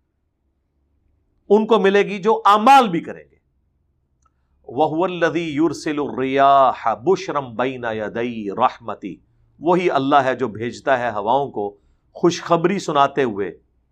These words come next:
بارش سے پہلے۔ یعنی جب ٹھنڈی ہوا چلتی ہے، ہم بھی کہتے ہیں، "جی کہیں بارش ہوئی ہے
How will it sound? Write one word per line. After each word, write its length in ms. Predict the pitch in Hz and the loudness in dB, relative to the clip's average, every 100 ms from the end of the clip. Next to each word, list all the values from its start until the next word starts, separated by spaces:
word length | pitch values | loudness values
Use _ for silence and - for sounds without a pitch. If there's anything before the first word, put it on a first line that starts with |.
| _ _ _ _ _ 101 | _ _ _ _ _ 0
بارش 340 | 120 135 143 | 4 4 2
سے 160 | - 135 | 0 -6
پہلے۔ 420 | - 107 85 73 _ _ _ _ _ _ _ _ _ _ _ | -4 -8 -8 -14 _ _ _ _ _ _ _ _ _ _ _
یعنی 240 | - 139 165 - - _ | -4 0 0 -4 -16 _
جب 200 | 113 127 | -4 -4
ٹھنڈی 260 | - 160 175 | 0 4 6
ہوا 180 | 160 156 | 6 6
چلتی 200 | 160 151 | 4 4
ہے، 60 | 170 | 4
ہم 100 | 156 | 4
بھی 100 | 170 | 4
کہتے 220 | 165 165 | 4 2
ہیں، 60 | 156 | 0
"جی 260 | 185 170 - _ - | -2 -4 -14 _ -6
کہیں 140 | 143 | -4
بارش 440 | 120 117 147 170 | 2 4 6 2
ہوئی 240 | 160 165 | 2 4
ہے 100 | 196 | 4